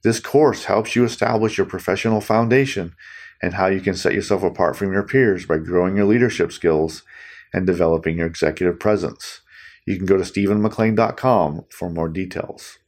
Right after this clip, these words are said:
Today, I talked about mentorship and highlighted the following points. Number one, why we need a mentor. Number two, traits of a great mentor. Number three, the mentor relationship.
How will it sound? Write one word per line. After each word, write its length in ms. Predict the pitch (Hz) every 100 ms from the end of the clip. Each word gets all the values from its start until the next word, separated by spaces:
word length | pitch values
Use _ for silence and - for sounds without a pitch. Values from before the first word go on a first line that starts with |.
| -
Today, 440 | 107 110 143 190 -
I 100 | 92
talked 280 | - 107 107
about 220 | 98 85
mentorship 720 | 95 151 156 98 - 87 87 -
and 160 | 92
highlighted 800 | 87 - 120 127 98 87 87 73
the 80 | 85
following 460 | - 80 82 85 82
points. 640 | 92 101 85 - - - -
Number 240 | 92 92
one, 460 | 87 90 110 143 135 -
why 260 | 82 90
we 140 | 98 104
need 180 | 98 92
a 60 |
mentor. 680 | 90 98 110 120 139 143 - _ - - - _ -
Number 240 | 101 95
two, 500 | 95 110 123 156 143 -
traits 380 | - 104 110 -
of 100 | 104
a 60 | 113
great 260 | 113 110
mentor. 680 | 110 123 120 123 135 139 139 _ _ - _ _
Number 220 | 98 98 98
three, 440 | - 117 143 143
the 160 | - 85
mentor 460 | 95 110 113 107
relationship. 840 | 90 85 98 107 131 - 156 -